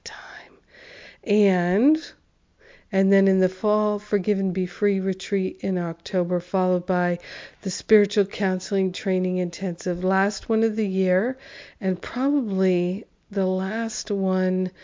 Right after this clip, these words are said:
until next June, June twenty nineteen. So just letting you know that, so you can plan accordingly. I love and appreciate you. Have a magnificent day,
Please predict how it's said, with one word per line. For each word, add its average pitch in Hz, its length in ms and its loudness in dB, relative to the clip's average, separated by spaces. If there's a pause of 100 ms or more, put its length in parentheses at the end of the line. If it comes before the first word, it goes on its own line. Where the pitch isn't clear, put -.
(400)
until 190 640 0
next 185 680 0 (180)
June, 170 500 -2
June 180 380 -2
twenty 180 340 -4
nineteen. 170 760 -6
So 175 260 -4
just 170 300 -8
letting 175 280 -2
you 175 140 -4
know 170 280 -4
that, 180 460 -6 (440)
so - 200 -6
you 185 120 0
can 180 180 -2
plan 214 640 -4 (140)
accordingly. 156 1000 -10 (760)
I 202 100 4
love 214 300 4
and 214 100 2
appreciate 180 840 -4
you. 185 220 0
Have 180 200 -2
a 185 80 0
magnificent 185 1040 -2
day, 165 420 -4